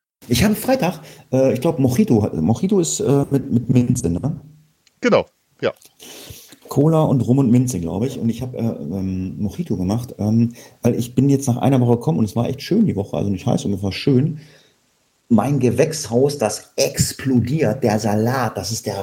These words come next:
Speaker 1: Wahnsinn. Sie-, sieht aus wie, wie, wie, wie so eine riesen Monster-Fleischfresse-Pflanze. Aber das muss ich mir von den Mädels sagen lassen. Also die Blätter sind riesengroß, aber so ein Kohl muss ja erstmal so einen Kopf bilden. Also irgendwie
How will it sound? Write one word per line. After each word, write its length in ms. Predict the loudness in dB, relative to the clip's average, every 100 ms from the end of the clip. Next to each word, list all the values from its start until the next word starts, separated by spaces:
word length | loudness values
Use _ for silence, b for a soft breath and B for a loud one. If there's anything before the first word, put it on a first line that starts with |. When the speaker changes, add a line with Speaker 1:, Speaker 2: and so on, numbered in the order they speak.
| -6
Speaker 1:
Wahnsinn. 440 | -4 -2 0 0 0
Sie-, 220 | -2 -2
sieht 220 | -2 2
aus 180 | 2 4
wie, 240 | 4 4
wie, 240 | 4 2 2
wie, 160 | 0
wie 60 | 2
so 100 | 2
eine 160 | 2
riesen 380 | 2 2 2 2
Monster-Fleischfresse-Pflanze. 1600 | 0 0 -2 -6 -8 -20 -20 -20 -2 0 0 -2 -2 -2 -2 -4 B B B
Aber 240 | 2 4 2
das 160 | 0
muss 180 | -2 -2
ich 80 | -2
mir 80 | 0
von 140 | 2
den 80 | 4
Mädels 220 | 4 2
sagen 220 | 0 0
lassen. 300 | 0 -2 -4 -4
Also 140 | -2
die 80 | 0
Blätter 280 | 2 0 0
sind 200 | -2 0
riesengroß, 720 | 2 4 4 2 2 0 -4
aber 460 | -6 -4 -2 -2 -4 B B _ _ _ _ _ _ _ -16 -10
so 200 | -2 2
ein 80 | 2
Kohl 240 | 2 2 2
muss 180 | 0 0
ja 60 |
erstmal 200 | 0 0
so 60 | -4
einen 80 | -8
Kopf 280 | -14 -16
bilden. 500 | -4 0 0 -2 -6 -6
Also 220 | -6 0
irgendwie 500 | 0 0 0 -2